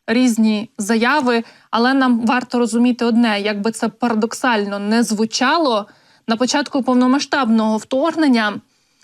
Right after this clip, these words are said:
нас з вами об'єднав Путін, тому що він розпочав це вторгнення,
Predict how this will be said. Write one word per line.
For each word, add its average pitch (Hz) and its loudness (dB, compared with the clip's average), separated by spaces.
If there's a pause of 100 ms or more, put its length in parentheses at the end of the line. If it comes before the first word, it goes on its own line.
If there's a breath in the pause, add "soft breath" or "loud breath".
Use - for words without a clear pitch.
(260)
нас 269 2
з 240 -2
вами 277 2
об'єднав 240 -2 (600)
Путін, 247 0 (120)
тому 214 -2
що 214 -2 (160)
він 247 2
розпочав 233 -2
це 262 -4
вторгнення, 214 -2